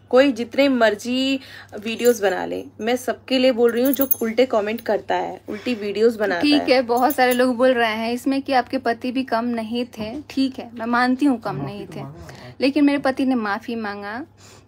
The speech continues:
Speaker 2: सब कुछ किया उन्होंने। उन्होंने यहाँ तक कि सच भी सामने लाया, और सच सामने लाने के बाद
Speaker 1: सारे
Speaker 2: ना,
Speaker 1: एविडेंस दिए।
Speaker 2: ये इसने क्या किया है, नोटिस भिजवाया है कि अब से तो इसका ये सब कुछ बंद हो जाए ताकि इसका सच सामने ना आए।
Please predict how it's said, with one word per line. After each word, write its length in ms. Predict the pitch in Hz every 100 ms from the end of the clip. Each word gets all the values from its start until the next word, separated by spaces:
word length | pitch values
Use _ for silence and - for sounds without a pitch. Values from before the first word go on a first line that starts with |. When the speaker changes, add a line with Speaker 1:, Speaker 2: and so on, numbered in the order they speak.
| _ _ _ - -
Speaker 2:
सब 340 | - 294 254
कुछ 220 | 277 302 -
किया 300 | 247 214 208
उन्होंने। 500 | 196 247 226 208 - -
उन्होंने 420 | 269 277 269 277
यहाँ 340 | 277 262 269
तक 160 | 277 277
कि 80 | 294
सच 360 | - 262 -
भी 140 | 247 294
सामने 360 | - 214 208
लाया, 360 | 220 196 - 180 -
और 120 | 233
सच 300 | 233 277 285
सामने 460 | 277 262 233 233 254
लाने 340 | 233 202 233
के 100 | 254
बाद 160 | 220 202
Speaker 1:
सारे 200 | 277 320
Speaker 2:
ना, 60 |
Speaker 1:
एविडेंस 320 | 330 311 330 320
दिए। 300 | 320 285 220
Speaker 2:
ये 460 | 254 285 302 311 294 - -
इसने 400 | 269 - 285 285
क्या 220 | 277 247
किया 220 | 247 254
है, 60 | 262
नोटिस 360 | 247 254 302
भिजवाया 400 | 262 247 226 220
है 140 | 262 285
कि 100 | 285
अब 240 | - 240 247
से 220 | - 320
तो 240 | 339 339
इसका 300 | 330 320 302 294 - 254
ये 220 | 247 277 285 -
सब 200 | 294 277
कुछ 180 | 320 302
बंद 320 | 254 269 285
हो 60 | 302
जाए 140 | 285
ताकि 260 | 254 247 254
इसका 200 | - 262
सच 180 | 247
सामने 420 | 247 247 214 214 233
ना 160 | 202
आए। 160 | 208